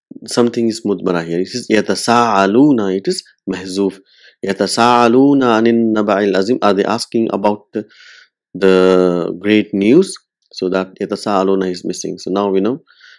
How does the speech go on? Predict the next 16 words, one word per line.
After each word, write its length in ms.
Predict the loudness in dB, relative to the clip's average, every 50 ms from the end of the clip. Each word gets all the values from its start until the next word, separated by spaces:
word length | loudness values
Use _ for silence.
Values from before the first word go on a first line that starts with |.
| _ _ -4
how 160 | 0 0 0
this 320 | 0 -2 -6 -8 -10 -12 -14 -18 -20 -8 -2
fa'al 260 | 0 2 2 2 0 -2
is 160 | -4 -6 -6
formed. 380 | -2 -2 0 0 -2 -4 -4
Yatasa'aluna 1040 | -4 -4 -4 -4 -6 -8 -6 -4 -2 0 0 0 0 -2 -2 -2 -2 -4 -4 -6 -8
is 120 | -12 -12 -8
formed 380 | -4 -2 -2 -2 -4 -6 -12 _ _ _ _
six. 640 | -16 -14 -10 -6 -6 -6 -6 -6 -8 -8 -8 -8 _ _ _ _ _ _ -20 -20 _ _ _ _ _ _ _ _ _ _ _ _ _ _ _ _ _ _ _ _ _ _ _ _ _ _ _ _ _ _ _ _ _ _ _ -20 -20 -20 _ _ _ _ _ _ _ _ _ _ _ _ _ _ _ _ _ _ -2
Tabaka. 640 | -2 0 2 4 4 4 4 4 2 -2 -6 -6
So 140 | -4 0 2
now 120 | 2 4 2
we 80 | 2
come 180 | 2 0 0 0
to 100 | 0 0
manqus. 540 | 0 0 0 -2 0 2 2 2 2 0